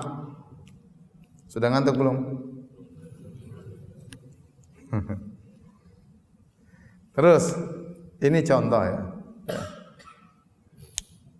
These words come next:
Jadi seorang harus niatnya ada ya. Jangan dia sudah kasih duit sama orang,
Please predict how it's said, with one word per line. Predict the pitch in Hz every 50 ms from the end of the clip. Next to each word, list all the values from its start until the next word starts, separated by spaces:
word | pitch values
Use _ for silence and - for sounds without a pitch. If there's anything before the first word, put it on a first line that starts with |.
| _ _ _ _ _ _ _ _ _ - _ _ _ _ _ _ - - _ - - - - - - - -
Jadi | 123 127 135
seorang | 127 - - 139 139 135 123
harus | 123 120 123 - - - - - -
niatnya | - 120 120 117 113 113 120 123 120 117
ada | 113 107 101 104 101 104
ya. | 101 101 104 101
Jangan | 113 135 135 135
dia | 139 147 139 135
sudah | 131 127 127 110 - - - - - - - - - - - - - - - -
kasih | - 131 110 127 127
duit | 120 135 143 139 131
sama | 131 127 127
orang, | - 135 143 156 156 143 135 147 -